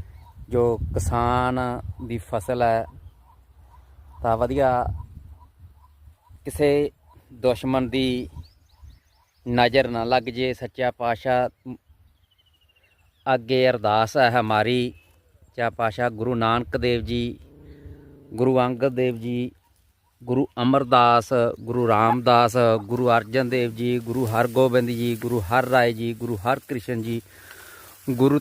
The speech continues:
ਤੇਗ ਬਹਾਦਰ ਜੀ, ਗੁਰੂ ਗੋਬਿੰਦ ਸਿੰਘ ਜੀ ਮਹਾਰਾਜ ਸੱਚੇ ਪਾਤਸ਼ਾਹ, ਦਸਾਂ ਗੁਰੂਆਂ ਦੀ ਜੋਤ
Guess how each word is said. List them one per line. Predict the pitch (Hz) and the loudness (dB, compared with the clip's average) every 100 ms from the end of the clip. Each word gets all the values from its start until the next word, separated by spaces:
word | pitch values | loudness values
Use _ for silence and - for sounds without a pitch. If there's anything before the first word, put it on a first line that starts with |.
| - | 0
ਤੇਗ | 147 151 165 | 2 2 2
ਬਹਾਦਰ | 151 147 147 120 127 | 2 2 2 2 -2
ਜੀ, | 113 127 127 120 | 0 -2 0 -2
ਗੁਰੂ | 113 139 147 | -2 0 2
ਗੋਬਿੰਦ | 131 135 139 143 | 4 4 2 0
ਸਿੰਘ | 160 147 | 0 0
ਜੀ | 143 | 2
ਮਹਾਰਾਜ | 131 110 120 117 | 2 0 0 0
ਸੱਚੇ | 120 110 120 | -2 -4 -2
ਪਾਤਸ਼ਾਹ, | 113 120 110 101 131 123 113 - - _ _ - _ _ _ - - _ _ - | -2 0 0 0 0 2 0 -8 -20 _ _ -20 _ _ _ -20 -20 _ _ -2
ਦਸਾਂ | 117 143 170 165 | 2 4 4 0
ਗੁਰੂਆਂ | 143 147 147 147 | 0 0 2 0
ਦੀ | 139 | -2
ਜੋਤ | 123 123 131 131 | -2 0 2 0